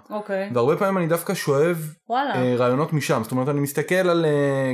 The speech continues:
Speaker 2: כלי כמו גוגל פורמס, שאולי אני משתמש בו לכל מיני דברים, אה, טריוויאליים,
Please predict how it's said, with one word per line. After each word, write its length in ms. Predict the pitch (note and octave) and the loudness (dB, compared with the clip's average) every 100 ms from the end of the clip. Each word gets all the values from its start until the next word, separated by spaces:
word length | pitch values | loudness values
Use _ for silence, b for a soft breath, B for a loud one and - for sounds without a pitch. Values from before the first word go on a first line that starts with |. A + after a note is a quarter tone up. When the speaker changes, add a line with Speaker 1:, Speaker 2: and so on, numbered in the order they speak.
| B2+ | 0
Speaker 2:
כלי 220 | E3+ E3 | 0 0
כמו 440 | E3+ D#3+ D#3 D3 C3+ | 2 2 4 2 2
גוגל 260 | D3+ D3+ | 0 0
פורמס, 360 | A#2+ C#3 C#3+ E3 | 0 0 0 0
שאולי 240 | B2+ B2+ | 0 0
אני 80 | D3+ | 2
משתמש 380 | C#3 - C3 C3+ | -2 -2 -2 0
בו 120 | D3 | -2
לכל 240 | B2+ B2 C3 | -2 -2 -2
מיני 180 | C3+ A#2 | -2 -2
דברים, 360 | A#2+ C3 C#3 | 0 0 -2
אה, 80 | B2 | -2
טריוויאליים, 760 | B2+ A#2+ A2 A#2 B2 F3+ G#3+ | -2 -4 0 2 2 0 -2